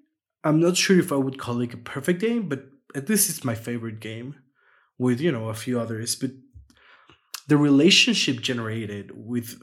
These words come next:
with Joel and Ellie was so real. It felt so real that you could really connect with it. And it's hard to see that being brutally killed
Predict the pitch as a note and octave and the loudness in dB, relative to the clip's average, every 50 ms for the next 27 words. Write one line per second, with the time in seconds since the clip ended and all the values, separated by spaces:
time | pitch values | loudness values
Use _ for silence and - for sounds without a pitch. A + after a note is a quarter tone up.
0 | - E3 C#3 B2+ A#2+ A2 - - - B2 B2 B2 B2 A#2+ A2+ A2+ A2+ A2 A2+ A2 | -20 -8 -4 -4 -4 -4 -2 0 2 2 2 2 2 0 -2 -4 -6 -6 -8 -6
1 | C3 C3 C3 B2+ A#2 G#2+ G#2 G#2 A#2+ B2+ - - - - - - _ _ _ _ | -6 -6 -4 -4 -6 -6 -6 -6 -2 0 2 2 0 -2 -8 -18 _ _ _ _
2 | _ _ _ _ _ _ _ _ _ _ _ _ _ _ _ - - - - - | _ _ _ _ _ _ _ _ _ _ _ _ _ _ _ 2 2 4 4 4
3 | C#3 C#3 C#3+ D3 D3 C#3 C3+ C3 C3 D3+ G3+ C4 D4 D4+ D4+ D4+ - - D3+ D3+ | 2 2 0 0 -2 -4 -4 -2 2 4 6 6 6 4 2 -2 -6 -10 -12 -12
4 | - - - D3 D3 C#3 - - - - - - D#3+ E3 E3 D3 C#3 C#3+ D3 D3 | -10 -6 -4 -4 -2 0 2 4 4 4 2 4 4 4 4 2 0 0 0 0
5 | C#3 C3 C3+ B2+ B2+ C3+ C3 - - - - - C#3+ D3 C#3+ C3+ - - - A#2+ | 2 0 0 -2 -2 -4 -6 -8 -12 -18 -6 -2 0 0 0 -2 -2 -6 -8 -6
6 | G#2+ A2+ A#2 A2+ A2+ A2 G#2+ G#2+ G#2 G#2+ G2+ G2 - - _ _ _ _ _ _ | -6 -6 -6 -8 -8 -12 -12 -12 -10 -10 -12 -12 -14 -16 _ _ _ _ _ _
7 | _ - - _ _ _ _ _ _ _ - C#3+ C#3 C#3+ C#3 C#3 - - - - | _ -20 -20 _ _ _ _ _ _ _ 2 4 6 6 6 4 2 0 0 -4
8 | - D#3 F#3 A#3 A#3 - - G3 F3+ - - G3 F#3 E3 A#2+ A#2+ A2+ G#2+ G2+ G#2 | -2 2 4 4 4 2 2 2 4 4 4 4 2 2 2 0 -2 -4 -6 -8
9 | - A#2 - _ _ _ _ _ _ _ _ _ _ _ _ _ _ _ _ _ | -12 -14 -20 _ _ _ _ _ _ _ _ _ _ _ _ _ _ _ _ _
10 | _ - C#3 C3 B2+ C3 B2+ - - - - D3 D#3+ F3 F3+ F3+ E3+ - - - | _ 4 4 4 4 2 -2 -6 -12 -6 2 6 8 8 8 8 6 2 0 -2
11 | - - G3+ D#3 B2 A2+ A2+ A2 A2 | 0 2 4 4 4 2 -2 -8 -12